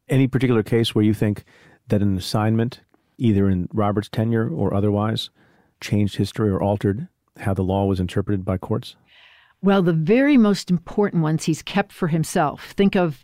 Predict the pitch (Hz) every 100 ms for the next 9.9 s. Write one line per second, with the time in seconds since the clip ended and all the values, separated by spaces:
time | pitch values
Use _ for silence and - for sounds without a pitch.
0 | - 160 151 151 151 175 180 180 185 -
1 | 170 170 165 - 160 160 165 - - _
2 | _ - 160 151 - 160 156 165 - 156
3 | 160 156 156 156 165 - - 160 156 165
4 | 160 165 - - - - _ - 117 127
5 | 107 - 95 92 98 95 101 - 92 90
6 | 101 110 117 110 101 - - 107 226 220
7 | - 214 202 190 196 233 - 220 185 180
8 | 185 175 170 170 165 226 202 180 180 175
9 | 160 185 175 - - 202 180 170 160